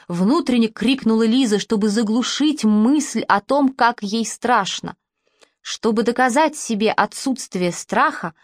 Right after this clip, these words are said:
она обошла вокруг намертво тёмной избушки и даже заглянула в одно из окошек. Страшно было?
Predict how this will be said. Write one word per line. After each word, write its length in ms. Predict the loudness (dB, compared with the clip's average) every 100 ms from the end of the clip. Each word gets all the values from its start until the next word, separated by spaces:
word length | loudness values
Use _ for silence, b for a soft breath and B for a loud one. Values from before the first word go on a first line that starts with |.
| b b b
она 320 | -4 0 2 2
обошла 640 | 0 2 0 0 0 2 2
вокруг 440 | 0 0 -4 -2
намертво 680 | 0 2 2 2 -2 -4 -4
тёмной 500 | 0 0 2 2 0
избушки 800 | -4 -6 -4 -2 -2 -2 -8 -8 b b b
и 80 | -2
даже 320 | 0 2 0
заглянула 680 | 0 2 2 2 2 2 2
в 80 |
одно 340 | 2 2 2 2
из 160 | 0
окошек. 720 | 0 0 0 -2 -2 -10 -16 _ _ _ _ _ _ -18
Страшно 540 | -10 0 0 2 0
было? 320 | 0 0 -4